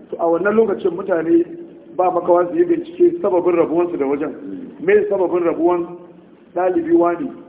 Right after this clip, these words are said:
daga majalisin malam? Da can muna ganin shi a wajen malam, yanzu ba ma ganin shi. Me sababi? Kace sababi saboda sun farar da wani sabon abu. Sun kawo sabon ra'ayi,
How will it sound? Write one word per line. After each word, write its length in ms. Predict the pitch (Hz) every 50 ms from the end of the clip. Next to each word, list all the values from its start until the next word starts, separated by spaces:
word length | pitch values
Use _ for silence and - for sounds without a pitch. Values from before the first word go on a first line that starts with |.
| - - -
daga 180 | 147 143 147 151
majalisin 440 | 160 170 180 175 156 139 - 151 151
malam? 280 | 156 156 151 131 117 113 - - - - - - - - - - 135 127 120 117
Da 160 | 165 180 180 175
can 160 | 180 185 175
muna 240 | 175 185 185 175 160
ganin 260 | 143 170 180 190 190
shi 80 | 190 -
a 60 | 160 151
wajen 240 | 156 156 175 170 175
malam, 280 | 185 185 185 180 170 156
yanzu 200 | 147 143 143 156
ba 140 | 165 170 165
ma 120 | 160 143
ganin 220 | 127 147 147 151
shi. 80 | 139 135
Me 100 | 147 170 170 -
sababi? 340 | - 165 147 143 131 131 135 - - - - - - - - - - - - - -
Kace 220 | - 170 170 175 160
sababi 440 | 175 220 208 196 175 160 190 190 196 - - - - - - - - - - - - - - -
saboda 360 | 202 170 170 165 156 156 143 -
sun 180 | - 190 196 190 - -
farar 400 | 190 196 190 190 190 202 185 160
da 80 | 170
wani 220 | 156 156 170 180 170 170 -
sabon 360 | 190 175 175 170 175 180 180
abu. 200 | 170 147 - 117 - - - - - - - - _ - - - _ - - - _ - - _ _ _ _ _ _ _ _
Sun 120 | 196 196 185
kawo 300 | 185 190 190 196 196 190 196
sabon 300 | 202 202 196 190 196 196 190
ra'ayi, 300 | 202 - 175 156 147